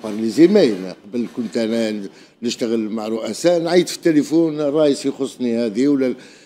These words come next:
آه، السكرتير يخصني هذه، ولا اكثر ما ولينا نتعلموا، نخدموا غير بلي زيميل. آه، ح-، نديروا برنامج بار ايميل، آه،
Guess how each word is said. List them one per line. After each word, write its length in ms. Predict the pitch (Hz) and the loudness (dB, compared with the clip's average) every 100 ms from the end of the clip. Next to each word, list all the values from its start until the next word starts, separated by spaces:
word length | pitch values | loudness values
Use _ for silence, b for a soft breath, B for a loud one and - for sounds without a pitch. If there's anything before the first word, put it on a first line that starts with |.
| B - | B -12
آه، 180 | 120 117 | -8 -6
السكرتير 680 | 113 104 147 135 131 139 127 | -6 -4 -2 0 4 6 6
يخصني 480 | 120 131 - 120 113 | 4 0 -2 0 2
هذه، 380 | 113 110 160 | 0 4 4
ولا 280 | 151 131 120 - b b 147 | 4 0 -4 -8 b b -10
اكثر 280 | 143 190 185 | 0 0 2
ما 120 | 214 | 2
ولينا 340 | 202 190 180 | 2 2 -2
نتعلموا، 580 | 160 160 170 160 156 156 | -2 -2 -2 -2 -2 -2
نخدموا 340 | 156 135 156 | -4 -6 0
غير 100 | 190 | 4
بلي 160 | 170 143 | 4 4
زيميل. 480 | 113 123 107 98 90 _ _ _ _ _ | 2 0 -2 -8 -10 _ _ _ _ _
آه، 400 | - 107 101 104 | -12 -10 -8 -12
ح-، 120 | - 113 | -8 -6
نديروا 500 | 104 110 107 113 107 | -4 -2 2 2 2
برنامج 560 | 113 110 113 104 85 110 107 | -2 -2 -2 -4 -6 -8 -6
بار 120 | 107 | -4
ايميل، 600 | 104 123 160 156 156 135 | -2 2 2 2 2 0
آه، 280 | 127 117 120 | -2 -2 -6